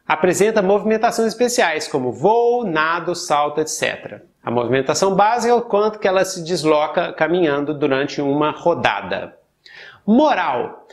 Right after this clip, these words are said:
Moral demonstra o ânimo da criatura em permanecer em combate. Em um combate, sempre que a primeira criatura de um grupo morrer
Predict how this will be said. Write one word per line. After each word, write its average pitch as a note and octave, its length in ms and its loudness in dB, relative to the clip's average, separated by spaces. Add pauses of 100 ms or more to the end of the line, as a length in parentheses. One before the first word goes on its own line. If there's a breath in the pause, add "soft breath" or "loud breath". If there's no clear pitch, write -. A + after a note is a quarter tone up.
(180 loud breath)
Moral B3+ 500 2
demonstra A#3 520 0
o G3 100 4
ânimo G#3 380 2
da F#3 320 0
criatura F3 800 0
em G3 160 0
permanecer G3+ 640 2
em G3 100 0
combate. D#3+ 640 -2
Em A3+ 140 4
um B3+ 80 2
combate, E3 520 0
sempre C4 520 0
que - 80 -2
a F3+ 40 0
primeira F3 520 2
criatura E3 580 0
de D3+ 140 -2
um C#3+ 100 0
grupo C3 320 -2
morrer C3+ 720 -2